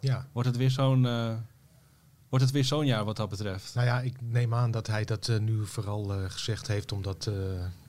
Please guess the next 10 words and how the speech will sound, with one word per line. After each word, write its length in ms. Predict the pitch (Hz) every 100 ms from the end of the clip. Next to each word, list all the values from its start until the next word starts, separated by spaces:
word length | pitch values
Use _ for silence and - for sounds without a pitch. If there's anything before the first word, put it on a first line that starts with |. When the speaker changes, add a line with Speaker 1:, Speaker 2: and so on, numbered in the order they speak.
| - 110 101 90 92 - -
Speaker 1:
eh, 100 | 110 92
Hamilton 400 | 90 127 120 117
wel 260 | 107 113 113
een, 160 | 104 104
eh, 60 | 101 101
teamgenoot 540 | 117 107 117 98 98
had. 300 | 95 95 113 120
Speaker 2:
Ja. 100 | 110 107
Speaker 1:
Maar, 200 | 107 101
eh, 180 | 104